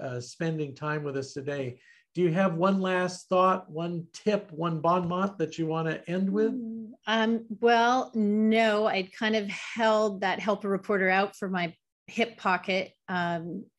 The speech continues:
Speaker 2: but yeah, I think
Speaker 1: Dang you, Henry DeVries, you stole
Speaker 2: No.
Speaker 1: my encore.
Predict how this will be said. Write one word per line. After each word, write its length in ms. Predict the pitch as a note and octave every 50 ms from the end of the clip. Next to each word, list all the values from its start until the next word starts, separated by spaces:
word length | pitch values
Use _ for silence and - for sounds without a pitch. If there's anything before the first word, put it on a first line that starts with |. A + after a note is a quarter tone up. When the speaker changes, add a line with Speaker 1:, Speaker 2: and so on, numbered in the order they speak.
| _ - - - - -
Speaker 2:
but 440 | - F#3+ F#3 F3+ - - - - - - - -
yeah, 440 | - F#3+ F#3+ F#3+ F3 D3+ - - A3 -
I 80 | G3 F#3
think 260 | F#3 - G3 F#3+ G3
Speaker 1:
Dang 260 | E3+ F3 F3+ F#3 F#3
you, 160 | F#3+ F#3+ F#3
Henry 280 | F3+ G3 G3 F#3+ G3 G3
DeVries, 380 | E3+ F3 D#3 F3 F#3 F#3+ G3+ F3
you 100 | D#3+ D3
stole 200 | D3 - - A3
Speaker 2:
No. 280 | A#3 A#3+ C4+ C#4+ D4 C#4+
Speaker 1:
my 140 | B3 G#3 G#3
encore. 640 | A3 A3+ G#3+ - G3 - E3+ D3+ C3+ A#2+ G2+ G2+